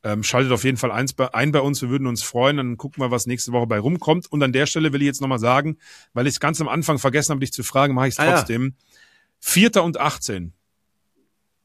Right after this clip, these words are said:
Speaker 1: Sagt dir das was? Vierter und achtzehn, Texans, Patriots.
Speaker 2: Mhm.
Speaker 1: Zwölf Punkte Rückstand.
Speaker 2: Punt
Speaker 1: Warum
Speaker 2: natürlich.
Speaker 1: kniest du ab? Du hast noch, ich weiß, es war unter einer Minute, glaub ich. Oder, oder war's sogar noch mehr? Ich bin mir gar nicht mehr sicher.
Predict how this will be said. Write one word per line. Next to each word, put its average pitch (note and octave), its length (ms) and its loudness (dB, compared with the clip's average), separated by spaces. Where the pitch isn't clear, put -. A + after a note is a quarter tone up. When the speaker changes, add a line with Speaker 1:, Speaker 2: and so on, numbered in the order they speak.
Speaker 1:
Sagt E3 280 -2
dir D3 60 -4
das F#2+ 220 -8
was? E2+ 300 -14
Vierter A3 360 2
und F#3+ 100 0
achtzehn, G3 580 -2
Texans, - 460 -2
Patriots. B2+ 720 -4
Speaker 2:
Mhm. A2+ 260 -2
Speaker 1:
Zwölf D#3+ 320 2
Punkte F3 300 0
Rückstand. C3 520 -2
Speaker 2:
Punt A#2 140 2
Speaker 1:
Warum C3 160 4
Speaker 2:
natürlich. E3+ 260 2
Speaker 1:
kniest - 160 -2
du D#3 80 0
ab? D3+ 200 -2
Du C3+ 100 0
hast F3 200 0
noch, E3+ 260 -4
ich D3+ 240 -12
weiß, E3+ 200 2
es D3+ 140 -4
war D#3+ 140 0
unter F#3+ 200 0
einer F3 160 0
Minute, D#3 320 0
glaub G#2+ 260 0
ich. - 180 -8
Oder, C3+ 320 0
oder B2+ 160 0
war's C#3+ 160 0
sogar C#3 180 2
noch A#2+ 120 0
mehr? C3+ 220 2
Ich C3 120 -8
bin D3+ 120 2
mir C#3+ 100 4
gar C3+ 100 2
nicht B2+ 100 0
mehr A#2+ 120 0
sicher. A2+ 340 -4